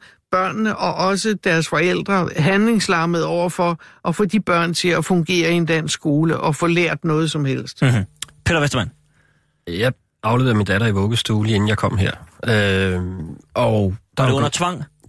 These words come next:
Speaker 3: Det var, øh, ikke under tvang. Øh, og, og jeg er, vi er lykkelige for, at, øh, hun går der. Øh, ikke fordi vi ikke kan holde ud at være sammen med hende, det kan vi godt.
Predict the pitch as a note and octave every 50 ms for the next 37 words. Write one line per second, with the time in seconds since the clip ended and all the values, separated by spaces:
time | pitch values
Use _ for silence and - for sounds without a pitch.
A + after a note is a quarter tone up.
0 | _ - C3+ C3+ C3+ C3+ B2 A#2 A2+ G#2+ G#2 G2+ G2 G2 G2 F#2 - - C#3+ D3
1 | D3 C#3+ B2+ A2+ G#2+ - A#2 G2 D2 - - - _ - A#2 A2+ A2 A2 G#2+ G#2+
2 | G#2 G2+ G2+ G2+ G2 G2 G2 F#2+ G2 F#2+ G2 G#2 G#2 A2 A2+ - - - A#2 A#2
3 | G2 G#2+ G2+ F#2+ G2 G#2+ G2 F#2+ F#2 F#2 F2+ F#2 G2 G#2+ G#2+ G2+ F#2 G2 F#2+ G2
4 | A2+ - A2 G#2 A2 B2 - C#3 B2+ A2+ G2+ - F#2+ F#2+ G2 - - A2 G#2+ G2+
5 | - _ - G#2 G2 G2 F#2+ F#2+ F#2+ F#2+ F#2+ G#2 F#2+ G2 E2 - - F2+ G2+ G#2
6 | - G2+ G#2+ G#2 G2 A2+ A#2+ - - A2+ G#2+ G#2 G#2 - - G#2 G2 G2+ G#2 F#2+
7 | F#2+ G2 G#2 A2+ A2 A2+ A2 G#2+ G#2+ G#2+ G#2 - - F#2+ F#2 G2 F#2+ A2+